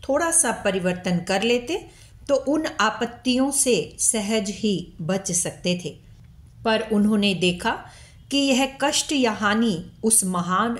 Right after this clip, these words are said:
लाभ की तुलना में तुच्छ है,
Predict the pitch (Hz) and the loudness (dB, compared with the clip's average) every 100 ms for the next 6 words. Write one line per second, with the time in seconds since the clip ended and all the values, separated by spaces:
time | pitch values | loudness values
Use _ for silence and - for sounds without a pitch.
0 | - 175 175 208 190 208 - 196 - 208 | -4 0 2 0 0 -4 -4 -6 0 0
1 | 202 196 165 165 160 - - - 262 - | 2 0 0 -2 -6 -12 -10 -2 -2 0
2 | 269 262 269 294 | 0 0 0 -4